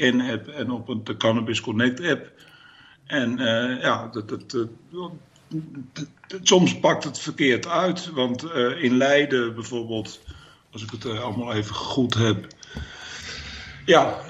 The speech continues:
daar zit je met vanaf 's middags vier uur. Dus dan heb je maar vier uurtjes openingstijd. En, eh, iemand op het, eh,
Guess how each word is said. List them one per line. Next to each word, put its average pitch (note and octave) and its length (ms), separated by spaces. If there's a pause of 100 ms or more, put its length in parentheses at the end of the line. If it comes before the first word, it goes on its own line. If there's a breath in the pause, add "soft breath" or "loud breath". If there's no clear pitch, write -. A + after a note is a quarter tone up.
daar C3 260
zit B2+ 220
je C3 100
met B2+ 240
vanaf B2 340
's - 120
middags C3 360
vier B2+ 320
uur. D#3+ 340
Dus D#3 140
dan B2+ 120
heb B2 140
je - 60
maar A#2+ 140
vier D3+ 320
uurtjes D#3 420
openingstijd. E3 1080
En, C3+ 400
eh, C#3+ 260
iemand C#3+ 300
op D#3 200
het, C#3 200
eh, D3+ 300